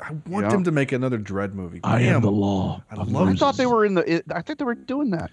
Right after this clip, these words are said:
Speaker 2: I thought it
Speaker 1: They
Speaker 2: was in the
Speaker 1: keep,
Speaker 2: process.
Speaker 1: they keep teasing it that they're gonna do it.
Speaker 2: Yeah.
Speaker 1: There's, there's, there's rumor that they're gonna do, like,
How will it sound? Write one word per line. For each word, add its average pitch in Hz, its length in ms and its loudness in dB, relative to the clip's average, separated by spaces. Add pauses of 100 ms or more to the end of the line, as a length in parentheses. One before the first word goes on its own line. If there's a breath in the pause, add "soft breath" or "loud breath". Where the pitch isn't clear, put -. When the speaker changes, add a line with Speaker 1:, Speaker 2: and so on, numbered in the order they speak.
(120)
Speaker 2:
I 131 80 -2
thought 185 160 0
it 180 40 2
Speaker 1:
They - 80 4
Speaker 2:
was 156 100 0
in 165 80 2
the - 60 2
Speaker 1:
keep, 151 100 -2
Speaker 2:
process. 170 300 0
Speaker 1:
they 190 100 0
keep 269 340 -4
teasing 185 440 -2
it 185 140 -2
that 180 120 -4
they're 165 100 -4
gonna 170 240 -4
do 170 260 0
it. 170 100 -2
Speaker 2:
Yeah. 165 80 2
Speaker 1:
There's, 143 320 2
there's, 147 280 -4
there's 143 220 -4
rumor 185 380 -2
that 165 160 -4
they're 143 120 -2
gonna 143 220 -4
do, 139 260 -2
like, 120 300 -4